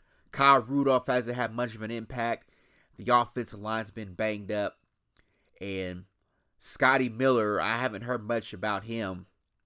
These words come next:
through the course of the season either. The defense started off looking really good, and now they've done look, they look a shell of themselves, if truth be told.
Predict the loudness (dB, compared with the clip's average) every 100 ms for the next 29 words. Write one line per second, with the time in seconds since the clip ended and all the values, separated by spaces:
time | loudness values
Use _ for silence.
0 | _ -8 -8 -8 -6 -6 -8 -12 -10 -8
1 | -6 -8 -8 -8 -8 -12 _ _ _ _
2 | _ _ _ -16 -6 0 0 -2 -10 -2
3 | 0 2 2 2 2 -2 -8 -8 -4 -2
4 | -2 -2 -2 -2 -4 -8 -10 -16 _ -8
5 | -4 -2 -2 -2 -2 -4 -8 -8 -6 -10
6 | -10 -6 -4 -4 -8 -12 -12 -6 -2 0
7 | -2 -6 -10 -10 -8 -6 -8 -12 -14 -12
8 | -14 -12 -14 -14 -8 -6 -6